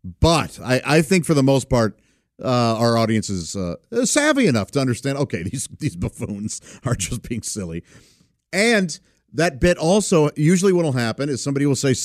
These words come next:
uh, "sixty-nine degrees out," or, uh, "They were on Highway sixty-nine or whatever." And we'll woo-hoo, hoot and holler like morons. And then I, and I will try to start singing a song, a song about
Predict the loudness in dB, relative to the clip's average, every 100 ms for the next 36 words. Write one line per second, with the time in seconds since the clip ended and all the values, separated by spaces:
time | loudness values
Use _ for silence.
0 | 0 2 2 0 -2 -4 -2 0 0 0
1 | 0 0 0 -4 0 2 2 2 0 -2
2 | _ _ -2 2 4 4 4 4 4 4
3 | 2 0 -2 -2 0 2 4 2 0 -2
4 | -4 -8 _ _ _ _ _ -10 -4 0
5 | 4 8 8 8 8 8 8 8 8 8
6 | 6 4 2 -2 -2 0 0 -2 0 2
7 | 2 2 0 0 -2 -8 _ _ _ _
8 | _ _ _ _ _ -12 -8 -2 0 0
9 | -2 -4 -4 -2 0 2 0 0 2 4
10 | 2 2 2 2 0 0 0 0 0 0
11 | -2 -6 -8 -20 _ _ -20 -14 -6 -2
12 | -2 -2 -2 -2 -2